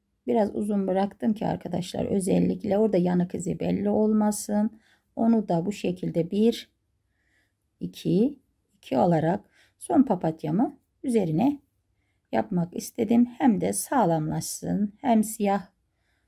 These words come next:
yanık izi gözükmesin. Evet. Dört. Evet, dört tane yaptık. Dört tane de başta çektiğimiz zincirimizle beraber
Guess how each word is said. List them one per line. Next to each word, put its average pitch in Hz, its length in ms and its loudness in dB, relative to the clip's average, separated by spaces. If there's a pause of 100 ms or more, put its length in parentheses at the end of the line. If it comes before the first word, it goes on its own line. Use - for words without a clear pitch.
(280)
yanık 190 340 -2
izi 175 220 -6
gözükmesin. 190 1040 -4 (1500)
Evet. - 360 -18 (3250)
Dört. - 440 -8 (760)
Evet, - 300 -8
dört 330 200 4
tane 196 260 0
yaptık. - 340 -6 (720)
Dört 240 260 0
tane 131 320 -2
de 320 180 -2
başta - 280 -6
çektiğimiz 156 580 -8
zincirimizle 214 880 -2
beraber 226 500 2